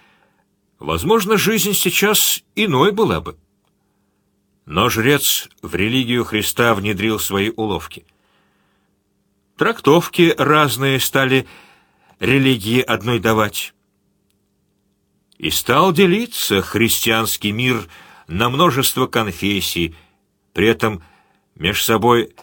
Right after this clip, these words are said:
конфликтовать. На Русь истратил главный жрец немало сил. В других местах земли люди увидели его деяния, не допустили проповедников его в свои пределы.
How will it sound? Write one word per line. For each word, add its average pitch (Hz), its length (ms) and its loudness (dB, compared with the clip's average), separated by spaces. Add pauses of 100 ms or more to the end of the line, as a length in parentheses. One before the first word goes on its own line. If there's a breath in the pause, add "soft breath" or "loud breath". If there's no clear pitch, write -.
(100)
конфликтовать. 101 1000 -6 (1160)
На 107 220 -2
Русь - 460 2 (300)
истратил 113 680 0
главный 113 380 2
жрец 104 500 0
немало 82 500 -4
сил. 69 380 -10 (1200 soft breath)
В 85 120 -6
других 190 460 2
местах 139 420 0
земли 127 440 -2 (680 soft breath)
люди 127 360 2
увидели 127 500 2
его 127 140 2
деяния, 117 640 -2 (1000)
не 98 200 0
допустили 156 580 2
проповедников 104 840 0
его 98 420 2 (540)
в - 100 -6
свои 98 260 0
пределы. 85 560 -4